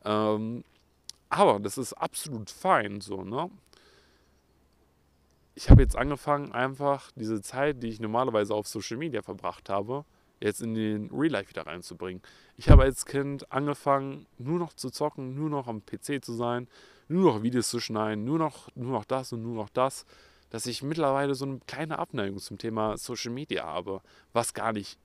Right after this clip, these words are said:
gut ist. Aber ich habe halt gemerkt,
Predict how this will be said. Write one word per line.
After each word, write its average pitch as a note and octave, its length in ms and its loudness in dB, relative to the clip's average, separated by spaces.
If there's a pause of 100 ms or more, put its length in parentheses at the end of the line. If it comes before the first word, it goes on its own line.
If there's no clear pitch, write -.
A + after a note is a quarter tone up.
(520)
gut C3 280 -6
ist. F#2+ 320 -8 (420)
Aber A2 240 4
ich A2 140 -4
habe C3 160 4
halt B2+ 120 2
gemerkt, A#2 500 -2